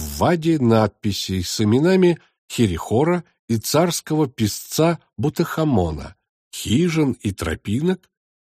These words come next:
по которым, вероятно, ходили строители гробницы, а также водосборных ям и соединяющих их каналов. Всё это, по мнению исследователя, нужно расценивать как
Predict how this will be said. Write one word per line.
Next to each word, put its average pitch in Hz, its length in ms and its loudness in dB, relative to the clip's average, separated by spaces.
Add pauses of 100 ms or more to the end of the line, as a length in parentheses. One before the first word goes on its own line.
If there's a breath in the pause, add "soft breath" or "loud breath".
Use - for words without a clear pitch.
(200)
по 113 100 -4
которым, 180 680 2 (260)
вероятно, 123 760 2
ходили 143 760 2 (140)
строители 110 720 -2
гробницы, 113 880 0 (440)
а 92 140 -4
также 175 680 0 (300)
водосборных 131 1040 2
ям 147 400 0 (100)
и 123 100 -2
соединяющих 101 1120 -4
их 120 380 -8
каналов. 107 800 -6 (480)
Всё 135 260 2
это, 180 260 0
по - 140 -4
мнению 92 480 2
исследователя, 87 960 -6 (480)
нужно 180 420 4
расценивать 160 720 2
как 147 260 -2